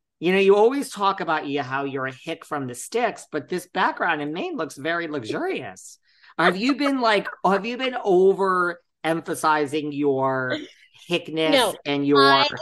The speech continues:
Speaker 1: hillbilliness? Now,
Speaker 2: No.
Speaker 1: I'm not insulting all these people. That's the terms that you use. I, I've
Speaker 2: Honey,
Speaker 1: insulted
Speaker 2: I'm a
Speaker 1: enough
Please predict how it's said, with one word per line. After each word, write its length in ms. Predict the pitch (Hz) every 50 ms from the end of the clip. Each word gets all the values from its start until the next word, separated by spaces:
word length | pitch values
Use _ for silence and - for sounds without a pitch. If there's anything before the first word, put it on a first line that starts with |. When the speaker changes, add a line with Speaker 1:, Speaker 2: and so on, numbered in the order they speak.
| - 339 640 605 - -
Speaker 1:
hillbilliness? 760 | 175 170 165 170 165 147 139 165 156 156 156 147 160 151 -
Now, 80 | 165 165
Speaker 2:
No. 60 | 196 175
Speaker 1:
I'm 180 | 175 226 285
not 200 | 311 311 311 302 311
insulting 600 | 294 247 - - 208 208 208 208 202 170 156 156 -
all 160 | 151 147 147 135
these 200 | 135 139 131 131
people. 520 | _ 143 139 131 139 131 123 123 120 123 _ _ _ _ _ _
That's 340 | 147 151 175 202 - - -
the 200 | - 147 147 147
terms 380 | 143 - - 143 139 135 123 127
that 180 | 127 117 101
you 240 | 123 127 151 190 233
use. 680 | 214 131 113 107 98 92 95 104 - - - - - - 135 127
I, 320 | 147 151 175 175 165 180 202
I've 60 | 226
Speaker 2:
Honey, 160 | 247 240 233
Speaker 1:
insulted 420 | 214 214 190 185 185 208 180 160
Speaker 2:
I'm 0 | 151
a 20 |
Speaker 1:
enough 180 | 147 147 147